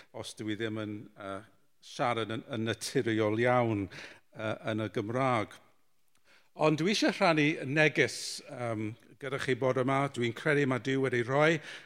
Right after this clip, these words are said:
y neges ar fy nghalon i, i rannu gyda chi. A mae'n bwysig, yn y fe, bod ni yn clywed ar Duw. A mae, mae eisiau ar Duw heddi yn arbennig yn y dyddiau yma.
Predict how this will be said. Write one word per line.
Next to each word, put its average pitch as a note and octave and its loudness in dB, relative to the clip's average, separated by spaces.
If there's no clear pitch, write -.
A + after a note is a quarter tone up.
y A#2 -12
neges C3+ 0
ar A#2+ -2
fy A2+ -4
nghalon D#3 2
i, G3 2
i A#2 -6
rannu C#3 4
gyda D#3 -4
chi. D3+ -2
A C3 0
mae'n D3+ 0
bwysig, D3 0
yn B2+ -2
y - -10
fe, G#2+ -2
bod A#2+ -2
ni B2+ -4
yn C#3 -2
clywed A#2 0
ar B2 0
Duw. C#3 -2
A A#2 -8
mae, B2+ -4
mae C3+ -4
eisiau D#3+ 0
ar D3 2
Duw C#3 4
heddi C3 2
yn C3+ 2
arbennig C#3 4
yn A#2+ -4
y A2 -2
dyddiau G#2 -2
yma. G2 -4